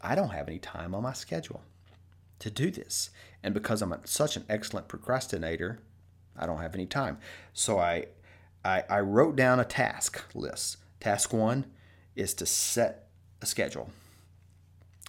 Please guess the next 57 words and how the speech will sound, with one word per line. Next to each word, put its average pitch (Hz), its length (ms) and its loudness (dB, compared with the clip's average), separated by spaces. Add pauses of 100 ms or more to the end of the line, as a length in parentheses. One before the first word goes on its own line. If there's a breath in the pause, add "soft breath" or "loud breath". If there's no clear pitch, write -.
(540)
And 101 80 -2
I 95 40 2
was 92 160 -2
gonna, 90 160 -2
and 104 160 0
I 98 40 0
put 135 220 -2
down 139 160 6
a 139 40 2
deadline 117 460 4
for 110 140 -2
that, 52 340 -6
you 92 120 -8
know, 82 220 -4
and 82 120 -6
I 73 100 -2
was 101 80 -2
just 101 160 -8
kind 92 160 -4
of 90 60 -2
meticulous, 87 580 -6
put - 160 -8
down 90 160 -2
a 87 40 -4
deadline 82 440 -4
was 80 100 -6
for - 160 -6
next 85 280 -6
week. - 240 -6 (420 loud breath)
Task 104 340 0
two 143 560 6 (300 loud breath)
was 107 320 4
to, 110 320 6
uh, 92 280 6
you 120 100 0
know, 107 60 4
my 107 120 4
next 127 340 4
step 117 320 6
was 107 220 2
to, 101 300 2 (340 loud breath)
once 117 240 0
I 113 40 0
had 117 200 0
the 104 80 -2
schedule, 110 480 2
is 98 160 -8
to - 80 -8
get 104 200 -4
back 101 220 2
enrolled 92 420 0
in 82 100 -4
school. - 320 -6
I 80 60 -2
was 92 160 -4
not 95 160 -2
enrolled. 87 440 -6